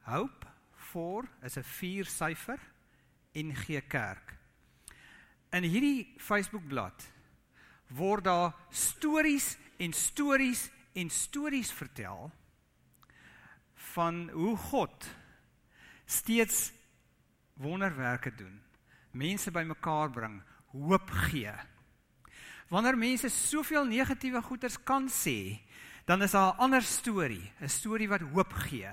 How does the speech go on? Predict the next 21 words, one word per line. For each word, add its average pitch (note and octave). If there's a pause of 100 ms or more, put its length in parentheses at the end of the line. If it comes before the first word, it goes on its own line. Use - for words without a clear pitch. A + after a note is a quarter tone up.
(640)
wat E3
ongelooflik G#3+
baie C3+
hoop C3
gee. A#2+
En D#3
as G3
'n A3
mens G3+
daai F#3+
stories, F#3 (160)
talle A#3
en F3+
talle A#3
en E3
talle G#3+
stories, D#3 (420)
ek G#3+
wou F#3+
vanoggend F3
nog, D3+